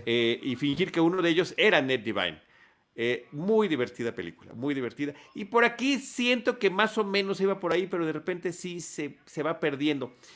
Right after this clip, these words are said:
La película es semi-autobiográfica. Eh, está basada en el libro, la, la, quien escribe el, el guión es, es, está basada en una de sus novelas, que es además muy reciente,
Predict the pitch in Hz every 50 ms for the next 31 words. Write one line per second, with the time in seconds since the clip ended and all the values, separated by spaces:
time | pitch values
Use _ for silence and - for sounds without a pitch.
0 | - - _ - 127 151 175 170 - 214 208 247 - - 254 254 247 - - -
1 | - 226 214 202 190 190 185 175 160 151 143 139 - 139 131 127 127 127 117 123
2 | 120 120 - - 101 - 104 95 - - _ _ _ _ _ - 117 113 113 113
3 | 113 113 113 113 - 113 104 - 143 147 151 147 160 156 156 156 156 147 131 131
4 | 139 139 139 113 110 104 101 - 113 107 101 - - 104 101 - - 143 147 156
5 | 160 165 151 143 135 127 110 123 120 120 127 131 131 131 131 117 107 - - _
6 | _ - - - - - - - - - 117 123 131 131 127 - 131 131 131 127
7 | 127 120 120 - 117 110 123 120 117 117 120 120 - - - 151 135 110 107 110
8 | 110 113 113 113 110 110 110 - 107 101 90 90 - - 165 165